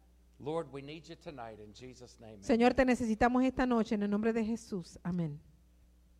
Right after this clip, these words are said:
Speaker 1: Luke nineteen, verse one, and Jesus entered and passed through Jericho.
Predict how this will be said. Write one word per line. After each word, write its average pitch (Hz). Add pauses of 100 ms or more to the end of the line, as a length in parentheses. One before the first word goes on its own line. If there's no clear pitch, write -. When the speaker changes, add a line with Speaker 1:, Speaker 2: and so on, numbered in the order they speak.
(140)
Speaker 1:
Luke 165
nineteen, 190
verse 180
one, 180
and 160
Jesus 196
entered 196
and 170
passed 202
through 202
Jericho. 170